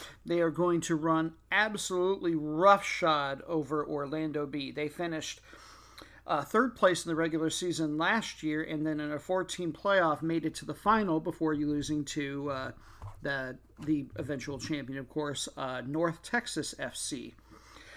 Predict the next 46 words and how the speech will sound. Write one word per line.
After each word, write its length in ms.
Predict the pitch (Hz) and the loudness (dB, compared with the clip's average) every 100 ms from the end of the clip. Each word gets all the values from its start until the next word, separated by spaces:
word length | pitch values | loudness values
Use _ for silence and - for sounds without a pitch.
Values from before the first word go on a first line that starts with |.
| - - - - | -20 -20 -14 0
This 140 | 180 | 0
particular 600 | 180 151 - 180 185 180 170 | 0 -4 -4 0 2 4 4
year, 200 | 190 226 | 4 2
Greenville 520 | 175 180 165 170 160 | 0 0 4 4 4
is 120 | 151 | 0
in 100 | 147 | -8
first, 380 | - 202 214 - | -4 0 0 0
and 80 | 165 | 0
they 140 | 220 | 2
only 220 | 202 170 | 2 2
have 360 | 160 156 147 - | 0 0 -4 -12
three 360 | - - 240 | -8 0 0
real 360 | 170 170 233 196 | 2 4 6 6
contenders, 840 | - 156 185 185 160 151 135 - - | 4 -2 2 2 2 0 -2 -6 -2
uh, 200 | 160 151 | 0 0
for 220 | 139 170 151 | 0 -2 -2
the 120 | 123 | -4
second 340 | - 185 175 | 2 2 2
spot. 380 | - - 147 143 | -6 0 0 2
None 180 | 170 180 | 0 0
of 80 | 160 | -2
them 160 | 143 | -4
are 60 | 139 | -6
gonna 160 | 135 | -8
catch 340 | - - 160 - | -4 0 0 0
them 200 | 156 139 | -4 -4
for 180 | 160 143 | -4 -4
a 20 | |
regular 380 | 151 143 143 139 | -4 -4 -6 -6
season 340 | 156 156 123 | -4 -4 -6
first 400 | - 170 165 - | -2 0 0 -4
place. 440 | 147 - - - - - - - | -4 -2 -4 -8 -10 -20 -18 -4
Uh, 140 | 170 160 | 0 2
this 260 | 190 180 | 2 2
year, 120 | 190 | 2
there 160 | 160 170 | 4 4
will 80 | 165 | 4
only 160 | 165 | 2
be 100 | 156 | 0
two 300 | 143 - 233 | -4 0 0
teams 380 | - 185 160 151 | 2 0 0 0
in 60 | 160 | -2
that 140 | 151 | -2
league's 220 | 151 143 - | -4 -8 -8
championship 640 | - 156 - 127 - - | -4 -4 -4 -10 -10 -4
final. 460 | 156 156 156 165 | 0 0 0 -4